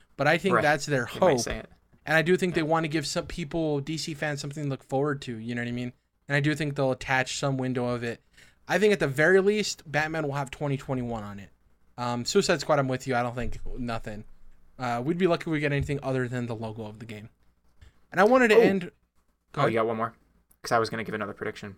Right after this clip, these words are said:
Speaker 2: but if you got
Speaker 1: No,
Speaker 2: another
Speaker 1: no, no.
Speaker 2: question, it might be
Speaker 1: It's
Speaker 2: one.
Speaker 1: a conversation topic. You can go ahead with the prediction.
Speaker 2: I was gonna say one thing, um, for sure, though, I would bet is, um,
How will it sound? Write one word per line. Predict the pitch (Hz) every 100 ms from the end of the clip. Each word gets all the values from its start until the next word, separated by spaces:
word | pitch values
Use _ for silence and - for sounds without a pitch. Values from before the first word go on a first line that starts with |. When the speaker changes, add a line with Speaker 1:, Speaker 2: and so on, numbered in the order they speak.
| -
Speaker 2:
but | - -
if | 131
you |
got | 123
Speaker 1:
No, | 214
Speaker 2:
another | 220
Speaker 1:
no, |
no. | 165 156
Speaker 2:
question, | 165
it |
might | -
be | 190
Speaker 1:
It's | 214
Speaker 2:
one. | 196 165
Speaker 1:
a | 147
conversation | - 190 180 - 147 143 131
topic. | 120 110 117 151
You | 160
can | 156
go | 131
ahead | 123
with | 120 117
the | 117
prediction. | 120 107 - 110 _ _ _ _ -
Speaker 2:
I | 135
was | 143
gonna | 170
say | 165 131
one | 127 151
thing, | 143 147 135 127 123
um, | 110 107 104
for | -
sure, | 120 180 185
though, | 123 107 107 104 _ _ _
I | 120
would | 120 113
bet | 113 110 -
is, | 117 110 107 - - _ -
um, | - - 170